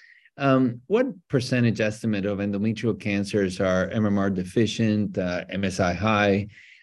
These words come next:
Uh, and second, why would they be susceptible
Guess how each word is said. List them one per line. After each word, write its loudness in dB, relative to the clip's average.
Uh, 4
and 0
second, 0
why -2
would 4
they 2
be 2
susceptible 0